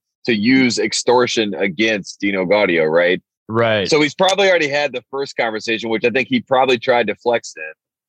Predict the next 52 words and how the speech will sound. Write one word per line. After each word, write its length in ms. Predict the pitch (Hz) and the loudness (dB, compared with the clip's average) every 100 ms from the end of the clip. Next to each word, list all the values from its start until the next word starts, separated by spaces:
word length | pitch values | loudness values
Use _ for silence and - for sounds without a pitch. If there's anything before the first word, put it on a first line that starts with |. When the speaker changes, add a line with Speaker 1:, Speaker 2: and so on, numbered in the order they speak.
| _ _ | _ _
Speaker 1:
Probably 500 | 143 147 156 139 143 | 0 2 2 2 2
got 240 | 117 120 98 - | 2 -2 -2 -2
punked 280 | 139 127 - | -2 -2 -4
by 160 | 110 | -4
Dino 260 | 104 113 101 | -2 -2 0
Gaudio 420 | 101 110 95 87 | 0 0 0 -2
based 260 | 92 107 113 | -2 -2 -4
on 80 | 101 | -2
the 60 | |
way 100 | 104 | -2
Dino 220 | 98 104 92 | -2 -2 0
Gaudio 340 | 98 95 92 | 0 0 -2
is 80 | 87 | -4
treating 320 | - 107 92 | -4 -4 0
this 180 | 98 - | 0 0
situation. 560 | 92 - 78 78 - 78 - - | -2 -2 -2 -2 -4 -12 -16 -16
Speaker 2:
<laughs> 220 | - - | -4 0
Speaker 1:
And 100 | 120 | 2
then 80 | 143 | 2
he 120 | 151 | 2
was 160 | 139 147 | 2 2
like, 180 | 135 - | 0 2
"I 200 | 131 151 | 2 4
will 140 | 160 | 2
invite 280 | 139 135 131 | 2 0 0
him 140 | 131 | -2
back 260 | 113 123 117 | -2 -2 -2
to 80 | 120 | -2
have 160 | 120 113 | -2 -2
that 180 | 110 - | -4 -2
same 260 | 127 123 127 | -4 -2 0
conversation. 680 | 110 92 - 117 104 85 82 _ _ _ - | -2 -2 -2 -2 -2 -6 -10 _ _ _ -2
But 160 | 110 | 0
this 200 | 147 165 | 0 0
time 260 | - 131 117 | 0 0 2
around, 520 | 98 95 87 80 80 - _ - | 2 2 0 -6 -10 -18 _ -2
I 80 | 123 | 2
will 120 | 139 | 4
make 140 | 135 123 | 2 2
sure 160 | 127 | 2
I 60 | 117 | 4
record 500 | 110 101 - 160 139 | 2 0 0 2 4
it 200 | 101 90 | 2 0
so 100 | 123 | 0
I 100 | 123 | 0
get 200 | 113 123 | 0 -2
him 460 | 117 151 139 117 104 _ _ _ 120 | 2 2 2 0 -6 _ _ _ -6
being, 360 | 131 131 117 | -2 -2 -2
you 80 | 117 | 0
know, 160 | 113 110 | 0 2
this 220 | 123 131 | 0 -2
badass, 580 | - 123 127 110 107 | -2 0 0 0 -2